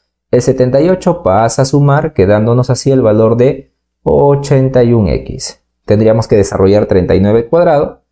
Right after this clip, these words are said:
que sería treinta y nueve por treinta y nueve, quedándonos a ver ochenta y uno, veintisiete, treinta y cinco, veintisiete, nueve, diez, once.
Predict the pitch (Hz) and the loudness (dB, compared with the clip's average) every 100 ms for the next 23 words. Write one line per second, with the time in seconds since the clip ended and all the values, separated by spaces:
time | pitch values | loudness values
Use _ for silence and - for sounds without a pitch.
0 | _ _ _ - 151 143 135 139 135 104 | _ _ _ -6 -2 0 0 0 0 0
1 | 98 95 107 120 120 117 127 127 127 120 | 2 0 2 2 0 0 0 0 0 0
2 | 123 117 110 95 92 50 - - _ _ | 0 2 0 0 -2 -6 -10 -14 _ _
3 | 95 98 101 101 101 113 139 165 - - | 0 2 2 0 0 0 0 -2 -6 -8
4 | - 87 123 143 160 156 160 - _ _ | -4 -2 0 2 2 0 -2 -6 _ _
5 | _ _ - 95 95 101 - 143 139 139 | _ _ -4 -2 0 -2 0 0 0 2
6 | 139 143 139 139 _ - 95 98 92 104 | 0 0 -4 -12 _ -6 -2 0 0 0
7 | 196 185 160 160 170 - _ - _ _ | -2 -2 -2 -4 -4 -12 _ -20 _ _
8 | 95 95 95 110 139 143 139 135 123 123 | -2 -2 0 -2 0 0 0 0 0 0
9 | 131 135 135 135 135 135 - - 139 143 | 0 0 0 2 2 0 -4 -6 -2 0
10 | 139 90 69 - - | 0 -2 -4 -10 -16